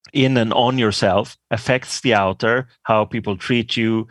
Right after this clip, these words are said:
and what you, you can get what you want by doing this. So that is kind of a causality to it. And a lot of it is predictable.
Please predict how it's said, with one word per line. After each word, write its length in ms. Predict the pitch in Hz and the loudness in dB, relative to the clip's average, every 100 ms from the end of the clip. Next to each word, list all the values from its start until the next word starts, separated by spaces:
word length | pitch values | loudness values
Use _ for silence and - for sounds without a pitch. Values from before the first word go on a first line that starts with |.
| - - | -10 -2
and 100 | 107 | 0
what 240 | 110 - | 0 0
you, 100 | 107 | 0
you 340 | 104 98 104 107 | 0 -2 -4 -4
can 160 | 110 | 0
get 240 | 104 104 98 | 0 0 -4
what 160 | 85 | -4
you 60 | 101 | 0
want 280 | 107 110 98 | 2 0 -2
by 120 | 90 | -2
doing 320 | 101 104 92 | 0 0 0
this. 160 | 107 104 | -2 0
So 120 | 98 | 0
that 200 | 104 98 | 0 0
is 100 | 98 | -4
kind 140 | 120 | 0
of 60 | 107 | 0
a 80 | 95 - _ | -2 -10 _
causality 680 | 131 120 - 107 98 123 151 | 0 0 2 2 2 0 -4
to 200 | 139 156 | -4 -2
it. 220 | 170 214 - - - | -2 -4 -10 -18 -6
And 100 | 143 | 2
a 80 | 127 | 2
lot 180 | 120 117 | 4 2
of 80 | 110 | 2
it 140 | 107 | 0
is 80 | 104 | -4
predictable. 760 | - 107 110 - 127 143 170 | -6 -2 -2 -2 -2 -2 -2